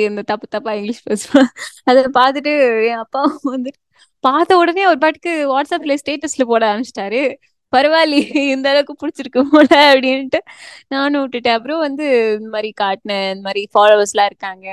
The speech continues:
எனக்கு, இந்த ம-, குட்டி குட்டி ஆட்லாம் வந்துட்டு இருக்கு அப்படி சொன்னேன். "ஓ, பரவாயில்லையே, என்கிட்ட சொல்லிட்டே செஞ்சிருக்கலாமே, இதை ஏன் மறைச்ச?" அப்படின்னு கேட்க ஆரம்பிச்சிட்டாங்க. சரி, ஓகே, "எனக்கு தெரியாதுப்பா, எனக்கு வந்து நீ,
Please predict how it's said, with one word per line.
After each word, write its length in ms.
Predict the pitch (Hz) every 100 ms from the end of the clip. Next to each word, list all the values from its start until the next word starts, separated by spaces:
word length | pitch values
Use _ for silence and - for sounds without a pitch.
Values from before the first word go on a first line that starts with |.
| 190 185
எனக்கு, 320 | 190 - 190 190 - _ -
இந்த 140 | 214
ம-, 320 | 208 196 185 - - 202
குட்டி 260 | 214 226 -
குட்டி 260 | 240 233 185
ஆட்லாம் 400 | 202 214 214 202
வந்துட்டு 260 | 196 202 -
இருக்கு 280 | 185 180 175 180
அப்படி 240 | 180 185 196
சொன்னேன். 520 | 202 196 190 190 277 _ _ _ -
"ஓ, 60 | 285 277
பரவாயில்லையே, 640 | 233 269 330 339 302 302 294 277
என்கிட்ட 320 | 240 233 349
சொல்லிட்டே 420 | - 269 302 349
செஞ்சிருக்கலாமே, 640 | 311 269 277 254 226 214 220
இதை 140 | 233
ஏன் 140 | 302
மறைச்ச?" 280 | 247 247 - 220
அப்படின்னு 300 | 220 208 220
கேட்க 260 | 220 196 190
ஆரம்பிச்சிட்டாங்க. 520 | 202 - - 202 202 - _ _ _
சரி, 180 | - 330
ஓகே, 360 | 302 311 - 294 285 240 214 202 196
"எனக்கு 280 | 214 202
தெரியாதுப்பா, 480 | 214 240 233 226 190 190 185
எனக்கு 240 | 190 190
வந்து 160 | 190 208
நீ, 140 | 196